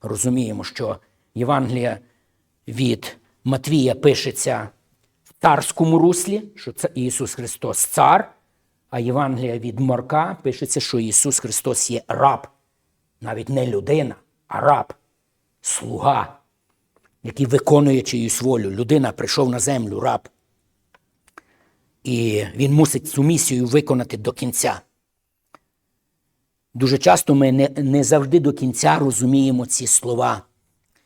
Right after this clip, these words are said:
Сьогодні на цю тему не буду в-, вдаватися більш глибоко, тільки постараюся відповісти на ваше запитання двадцять друге, двадцять третє, двадцять четверте.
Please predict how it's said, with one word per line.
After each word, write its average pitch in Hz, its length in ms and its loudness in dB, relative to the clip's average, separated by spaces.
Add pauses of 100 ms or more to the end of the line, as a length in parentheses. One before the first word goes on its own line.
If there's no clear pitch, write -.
(640)
Сьогодні 143 480 2
на 135 200 0
цю 135 120 -6
тему 139 280 4
не 139 120 6
буду 131 360 4
в-, 131 260 -10 (420)
вдаватися 131 640 2
більш 117 280 -6
глибоко, 123 520 0
тільки 131 320 -6
постараюся 127 640 -4
відповісти 117 540 -4
на 113 120 -6
ваше 117 260 -6
запитання 113 580 -6
двадцять 107 420 -8
друге, 120 260 -4
двадцять 101 320 -12
третє, 117 280 -10
двадцять 98 320 -16
четверте. 113 500 -8